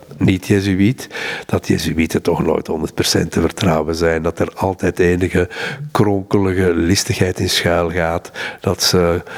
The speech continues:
ja, nooit helemaal het achterste van hun tong laten zien. Maar Nicolaas zei, "Nee, nee, dat betekent wat anders. Dat betekent dat wij kijken naar de concrete mens die wij ontmoeten op ons pad en we gebruiken zijn leven om vervolgens zo de weg naar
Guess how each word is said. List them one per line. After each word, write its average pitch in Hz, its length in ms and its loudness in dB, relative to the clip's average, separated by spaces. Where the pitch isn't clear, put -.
ja, 87 540 0
nooit 104 480 0
helemaal 95 640 0
het 92 160 -6
achterste - 440 -2
van 90 120 -2
hun 82 140 -2
tong 85 240 0
laten 78 320 -4
zien. 78 200 -6
Maar 92 140 0
Nicolaas 104 500 0
zei, 101 280 2
"Nee, 160 120 2
nee, 165 220 4
dat 98 280 0
betekent - 440 -4
wat 95 180 0
anders. 135 440 0
Dat - 100 -12
betekent 120 400 2
dat 123 160 -2
wij 95 160 0
kijken 139 420 -2
naar 98 300 0
de 98 100 -4
concrete 110 540 0
mens 101 360 0
die 92 220 4
wij 87 380 0
ontmoeten 92 420 2
op 101 180 -4
ons 90 180 -2
pad - 300 -2
en 92 220 -4
we 90 100 0
gebruiken 90 520 0
zijn 107 300 0
leven 120 400 2
om 127 160 2
vervolgens 107 640 0
zo 92 360 0
de 87 140 -2
weg 85 260 -2
naar 80 340 -2